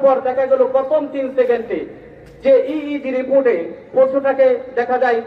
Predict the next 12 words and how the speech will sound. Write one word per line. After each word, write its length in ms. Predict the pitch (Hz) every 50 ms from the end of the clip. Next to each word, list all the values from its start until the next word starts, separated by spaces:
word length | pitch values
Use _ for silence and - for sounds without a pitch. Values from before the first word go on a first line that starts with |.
| - - - - - -
প্রচুর 380 | - 330 339 330 330 320 302 277 269
কষ্ট 260 | 285 277 - - 277
অনুভব 380 | 269 262 254 247 240 233 240 233 233
করতেছে 440 | 226 208 208 208 202 190 196 180 156 - 220
এবং 220 | 262 262 262 254 -
সে 80 | 262 262
আনকনসিয়াস 680 | 240 247 254 262 254 269 269 262 262 262 262 254 240 247
হয়ে 200 | 240 226 226 214
যায়, 180 | 208 196 -
অচেতন 400 | - 240 247 277 277 269 269 254
হয়ে 240 | 240 226 233 233 220
যায়। 220 | 214 196 185 -